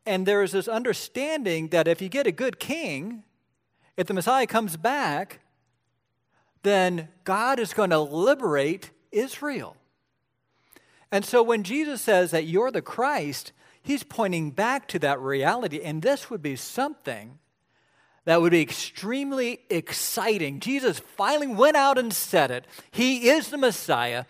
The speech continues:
He's the one who's gonna liberate his people. But then what does Jesus say?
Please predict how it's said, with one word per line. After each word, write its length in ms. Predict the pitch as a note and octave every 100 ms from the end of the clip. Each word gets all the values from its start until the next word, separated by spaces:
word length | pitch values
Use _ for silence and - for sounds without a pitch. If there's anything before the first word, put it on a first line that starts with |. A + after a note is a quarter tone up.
| - -
He's 320 | - D4 C#4+
the 100 | D4
one 280 | G#3 A3+ A#3
who's 160 | G#3 F3
gonna 200 | G#3+ D#3+
liberate 560 | F3 C#4+ D4 B3+ C4
his 260 | G3+ G#3+ -
people. 480 | - D#4 D4+ - - _ _ _ _ _ _ _ _ _ _ _ _ _ _ _ _ _ _ _ _ -
But 120 | D#3
then 240 | G#3 A#3 F#3
what 140 | G3+
does 180 | G#3 -
Jesus 340 | F#3+ F#3+ F3
say? 380 | - A#3+ A3+